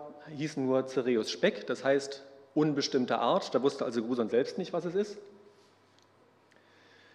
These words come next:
Sechsunddreißig Namen sind solche, die nicht gültig publiziert worden sind, wo wir nicht wissen, was sich eigentlich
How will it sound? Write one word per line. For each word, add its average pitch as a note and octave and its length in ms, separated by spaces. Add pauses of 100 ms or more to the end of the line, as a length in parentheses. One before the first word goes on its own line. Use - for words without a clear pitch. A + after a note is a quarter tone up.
(220)
Sechsunddreißig D3 840
Namen C3+ 280
sind C3+ 160
solche, D3 640 (340)
die C3 120
nicht C#3 200
gültig - 280
publiziert C3+ 560
worden D#3+ 260
sind, D3+ 480 (160)
wo B2 160
wir C3 220 (160)
nicht D#3 320
wissen, D3 460
was C3 380
sich C#3 220
eigentlich B2+ 460